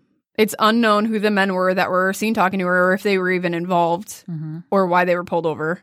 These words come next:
Speaker 1: in the first place. If there was no damage to her car, then they obviously didn't get into an accident.
Speaker 2: Mm-hmm.
Speaker 1: If her car was still running, then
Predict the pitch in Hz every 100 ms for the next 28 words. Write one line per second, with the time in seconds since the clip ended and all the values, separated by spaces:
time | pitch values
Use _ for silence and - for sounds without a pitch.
0 | _ 180 175 180 175 - 135 185 - -
1 | 196 196 208 202 185 185 185 185 165 175
2 | 175 170 170 165 165 170 175 175 175 180
3 | 175 175 175 170 165 - - 180 208 -
4 | 180 165 165 202 185 202 196 185 - 185
5 | 180 180 175 185 202 165 180